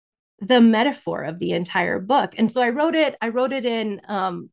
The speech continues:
chronological order, and it ended up somewhere in the middle of the book.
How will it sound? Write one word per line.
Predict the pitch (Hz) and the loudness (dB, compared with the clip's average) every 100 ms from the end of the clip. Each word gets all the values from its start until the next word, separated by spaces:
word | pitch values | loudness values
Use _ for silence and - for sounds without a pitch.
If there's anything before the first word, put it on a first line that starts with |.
| _ | _
chronological | - 247 220 220 208 - 202 | -2 2 4 2 0 -10 -10
order, | 202 208 196 196 202 | -4 -2 0 0 0
and | 185 | -2
it | 185 - 208 | -4 -8 -2
ended | 202 185 | -2 0
up | 180 - | -4 -4
somewhere | 190 190 185 | -6 -4 -4
in | 180 | 0
the | |
middle | 214 269 262 | 0 2 2
of | 240 | 2
the | 214 | 0
book. | 240 233 | -2 -4